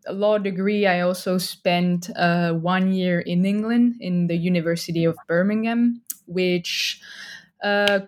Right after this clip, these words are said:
kind of encouraged me to carry on with studying abroad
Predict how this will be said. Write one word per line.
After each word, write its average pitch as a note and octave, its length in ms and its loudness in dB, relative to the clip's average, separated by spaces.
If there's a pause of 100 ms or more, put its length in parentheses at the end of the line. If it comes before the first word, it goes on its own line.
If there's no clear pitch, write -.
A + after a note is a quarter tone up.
kind A#3+ 180 2
of C#4 300 -2
encouraged A3+ 640 0
me F3 380 0
to E3+ 880 0
carry F#3+ 400 2
on F3+ 240 2
with E3 200 -4
studying F3+ 920 0
abroad F3 540 0